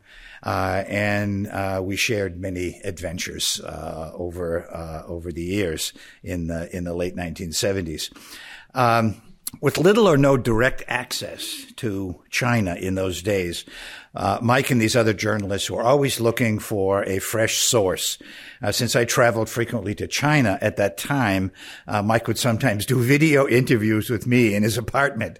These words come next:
<laughs> upon my return to Hong Kong. Uh, after I paid a visit to the Democracy Wall in Beijing in August nineteen seventy-nine, uh, Mike and the others urged me to write my own stories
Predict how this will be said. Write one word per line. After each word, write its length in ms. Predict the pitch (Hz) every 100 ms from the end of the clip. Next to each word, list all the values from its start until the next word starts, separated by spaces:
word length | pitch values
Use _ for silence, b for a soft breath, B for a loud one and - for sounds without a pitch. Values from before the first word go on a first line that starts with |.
| B
<laughs> 100 | B
upon 420 | 120 - 127 120 110
my 80 | 135
return 500 | 113 120 117 110 107
to 80 |
Hong 240 | 113 135 131
Kong. 320 | 107 90 82 B B B B B B -
Uh, 420 | 104 104 101 101
after 260 | 131 139 131
I 80 | 113
paid 300 | - 131 113
a 60 |
visit 360 | 104 123 120 117
to 140 | 120 107
the 100 | 107
Democracy 640 | 104 110 123 123 117 107
Wall 400 | 110 156 190 170
in 200 | 120 113
Beijing 580 | 110 92 104 90 98 104
in 180 | 107
August 400 | 107 117 117 107
nineteen 320 | 117 110 107 98
seventy-nine, 800 | 107 92 95 92 117 113 98 98 B B B -
uh, 160 | 107
Mike 260 | 104 113 120
and 140 | 110
the 80 | 101
others 320 | 101 101 107
urged 300 | 113 107 101
me 120 | 101 101
to 140 | 120
write 320 | 98 117 127
my 180 | 131 123
own 280 | 127 165 190
stories 640 | - 139 113 110 110 -